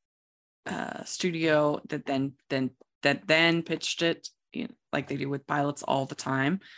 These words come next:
to Hallmark. Uh, I would be really curious to know how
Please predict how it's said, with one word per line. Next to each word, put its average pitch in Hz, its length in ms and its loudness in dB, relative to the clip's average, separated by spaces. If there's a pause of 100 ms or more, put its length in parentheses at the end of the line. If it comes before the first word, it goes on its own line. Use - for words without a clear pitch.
(320)
to 151 440 6
Hallmark. 156 640 2 (420)
Uh, 156 260 6
I 180 100 4
would 214 100 2
be 247 100 0
really 190 220 0
curious 160 540 -2
to 165 140 -8
know 135 520 0 (300)
how 139 560 -2